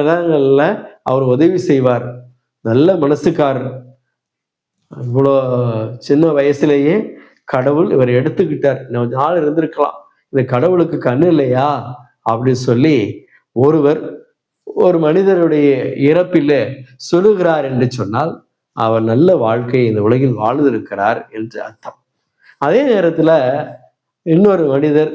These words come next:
இறந்து போயிருக்கிற தருவாயில இப்படியாக யாராவது சொன்னார்கள் என்றால், "இந்த மனுஷன் எப்ப சாகுவான் சாவான்னு பார்த்தேன், இவ்வளோ வருஷமா இந்த கடவுள் வச்சிருந்து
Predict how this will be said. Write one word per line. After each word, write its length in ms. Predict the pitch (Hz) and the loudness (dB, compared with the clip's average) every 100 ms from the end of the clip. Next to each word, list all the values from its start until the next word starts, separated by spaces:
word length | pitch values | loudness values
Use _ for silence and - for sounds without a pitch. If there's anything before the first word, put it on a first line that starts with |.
| 151 - - | -10 -14 -2
இறந்து 360 | 139 165 220 196 | 2 2 2 2
போயிருக்கிற 440 | 160 151 143 135 127 | 2 2 0 0 -2
தருவாயில 600 | 117 127 139 131 120 131 135 113 - - _ - | 0 2 2 2 0 0 0 0 -4 -6 _ -4
இப்படியாக 640 | 185 185 226 190 160 143 156 | -4 0 2 4 2 2 2
யாராவது 520 | 139 131 135 139 139 110 - - - | 0 2 0 2 0 0 -6 -16 -10
சொன்னார்கள் 540 | - 147 156 143 120 110 | -2 2 2 0 -2 0
என்றால், 280 | 120 113 - - _ _ _ _ _ _ - | 0 -2 -8 -20 _ _ _ _ _ _ -2
"இந்த 120 | 110 | 0
மனுஷன் 380 | 117 143 185 131 | 0 0 0 0
எப்ப 200 | 113 180 | 0 0
சாகுவான் 560 | - 135 120 147 156 127 | 0 0 0 0 0 0
சாவான்னு 380 | 131 139 143 135 | 0 0 -4 -6
பார்த்தேன், 340 | - - - _ _ _ - | -8 -8 -20 _ _ _ -6
இவ்வளோ 240 | 117 175 226 254 220 | 0 2 4 2 0
வருஷமா 420 | 165 170 196 190 | -2 -2 0 0
இந்த 160 | 170 151 | -2 -2
கடவுள் 500 | 135 143 147 156 160 160 | 0 0 2 0 0 -2
வச்சிருந்து 600 | 117 117 160 143 143 | -2 0 0 0 0